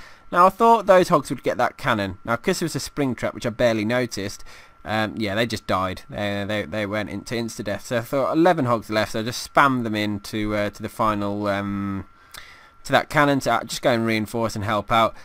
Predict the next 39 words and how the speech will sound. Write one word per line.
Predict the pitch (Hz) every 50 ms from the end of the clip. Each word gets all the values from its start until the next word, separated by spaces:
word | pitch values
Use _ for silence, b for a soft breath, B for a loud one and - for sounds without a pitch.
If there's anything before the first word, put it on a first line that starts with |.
| B B -
And | 151 160 180
look | 196 185 196
here, | - 151 113 107
I've, | 104 101 - -
I've | 135 -
got, | - -
like, | 135 147 151 147 - -
th-, | - - - - - - -
twenty-five | - - - - 202 185 175 170 - - 170 156 143 139
hogs | 147 127 117 - -
left | 117 107 - - 113
or |
something | 107 - 117 107 117 - -
absolutely | 131 131 117 - - 147 117 92 113 120
insane. | 113 107 - - - 117 104 101 98 98 98 B B B B B B -
I'm | 143 147
like, | 147 143 -
"I've | 156 147 -
got | - 120 117
a |
heal | 107 117 110 107 104
spell, | - - - 110 107 107 107 b b b -
don't | - 170 123 98 98
need | 104 107 107 107 104
it, | 107 104 - - -
I'm | - 139 131 120
not | 113 101 71 98 101
gonna | - 113 107
even | 107 104 98 - 110 107
bother." | 95 - 107 101 95 107 107 98 B B B B B
So | - - 143 131 127
I'm | 131 135
like, | 139 139 135 127 - -
"I've | 147 147 - - _
absolutely | 156 156 151 - - - - - 139 123 107 104 107
destroyed | 117 113 - - 139 123 117 110
the | 92 95
space | - - 104 101 92 95 104
now." | 101 98 98 98 110 113